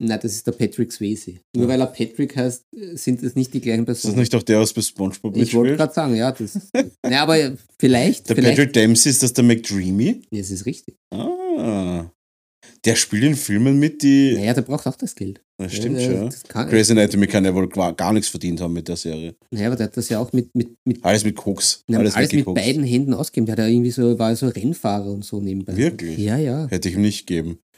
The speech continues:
Speaker 2: Ich hätte ihn
Speaker 1: Ja.
Speaker 2: eher in seinem, mit se-, in seinem Cardigan auf seinem Kamin, vor seinem Kaminfeuer sitzen sehen.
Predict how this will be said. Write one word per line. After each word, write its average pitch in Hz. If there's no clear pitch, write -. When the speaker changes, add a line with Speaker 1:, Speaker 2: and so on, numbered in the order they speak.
Speaker 2:
Ich -
hätte 117
ihn 117
Speaker 1:
Ja. 127
Speaker 2:
eher 139
in 131
seinem, 123
mit 117
se-, 110
in 120
seinem 113
Cardigan 113
auf 104
seinem 107
Kamin, 113
vor 110
seinem 110
Kaminfeuer 110
sitzen 98
sehen. 92